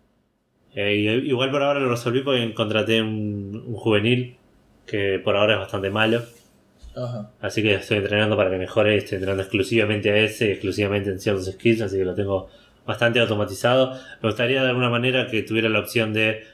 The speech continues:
Speaker 2: Automatizarlo en serio.
Speaker 1: Claro, de decirle, "Hacé lo último que hice, de nuevo".
Speaker 2: <laughs>
Speaker 1: Y, pero no, tengo que elegir uno por uno, ir a buscar al jugador, que encima está medio en el medio de la lista.
Speaker 2: Pero tenés que hacerlo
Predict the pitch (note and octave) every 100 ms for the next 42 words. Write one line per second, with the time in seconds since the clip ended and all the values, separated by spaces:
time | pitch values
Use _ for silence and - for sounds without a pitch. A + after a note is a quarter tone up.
0 | - G#2 G#2 G#2+ A2 G#2 C#3+ A#2 - G#2+
1 | G2 - C3 A#2+ A#2+ G2+ F#2+ F#2+ B2 A2
2 | G#2 G#2 G2+ A#2+ A2 A2 A#2 A2 G2 F#2+
3 | G2 F#2 D#2+ F2+ F2+ F#2 E2 - _ -
4 | - B2+ - D3 F2+ - - - A#2 F#2+
5 | F2 F2+ - F#2 G2+ G2 G2 F#2+ - G2+
6 | G2+ G2+ A#2 C3 C3 A2+ G2 F#2+ - G2+
7 | - G#2 G#2 A2+ A2+ G2 F#2+ F2+ - F#2
8 | - F#2+ G2 F#2+ F2+ G2+ G#2+ G2 F#2+ G2+
9 | A#2 A2+ G#2+ D3+ C#3 C3 D3+ - D#3 -
10 | - E3 G3